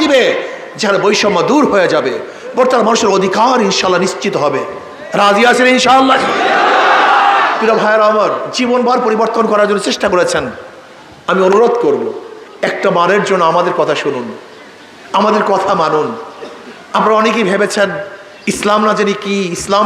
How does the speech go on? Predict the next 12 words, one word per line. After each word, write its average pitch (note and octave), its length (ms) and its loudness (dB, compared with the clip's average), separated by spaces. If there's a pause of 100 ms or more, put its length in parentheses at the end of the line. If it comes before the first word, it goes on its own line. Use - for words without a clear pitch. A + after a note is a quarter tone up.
না G#3+ 120 0
জানি G3+ 140 0
কি। F#3 140 -2 (100)
না, E3 100 2 (240)
ইসলাম F3+ 400 0 (160)
খুবই G3+ 240 0 (100)
সহজ, D#3+ 340 2 (1040)
সবার A3+ 400 2 (140)
জন্য B3 140 0 (120)
ইসলাম, D#3 400 -4 (760)
মানবতার G3+ 520 2
জন্য G3 140 2